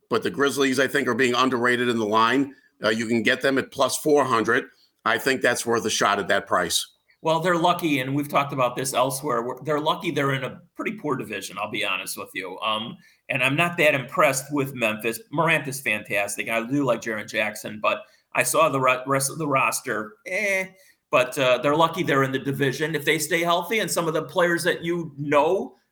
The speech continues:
Speaker 2: you know, they're not known players, Bane being one of them, they could really surprise some people.
Speaker 1: And, and that's the other point you made. The reason there's also more value in that line is they're probably only competing with, with one team. It's not like it's a three-team race.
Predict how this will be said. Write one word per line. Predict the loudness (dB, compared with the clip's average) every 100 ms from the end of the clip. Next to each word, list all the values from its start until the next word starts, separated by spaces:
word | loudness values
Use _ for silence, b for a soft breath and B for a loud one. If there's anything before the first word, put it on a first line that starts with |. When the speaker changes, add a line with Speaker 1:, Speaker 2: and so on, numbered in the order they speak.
| _
Speaker 2:
you | -4
know, | 0 0
they're | 0 2
not | 2 0 0
known | 0 0 -4
players, | 0 2 2 2 0 -2
Bane | -2 0 -2 -4
being | -4 -2 0
one | 0 -2
of | 0
them, | 0 -2 -8 b b
they | -2 -2
could | -2
really | 0 0
surprise | 0 -4 0 0 -2
some | -8
people. | -8 -8 -8 -14 _ _ _ -2
Speaker 1:
And, | 0 2
and | 2
that's | 2 2 -2
the | 0 2
other | 0
point | 0 0 2
you | 2
made. | 4 4 2 0 -2
The |
reason | 0 0 2 0
there's | 0 -2 -4
also | 0 2 2 2 2 0
more | 2 2
value | 2 2 2 4
in | 4
that | 2 2
line | 2 4 2 -2 B B -2
is | 0
they're | 2 0
probably | -4 0 0 4 4
only | 4 2
competing | 0 -2 2 2 2
with, | -2 -2
with | 0 0
one | 2 2 4
team. | 2 0 -2
It's | -2 0
not | 2
like | 2 2
it's | 0
a | -4
three-team | 0 0 2 2 2 2
race. | -2 -4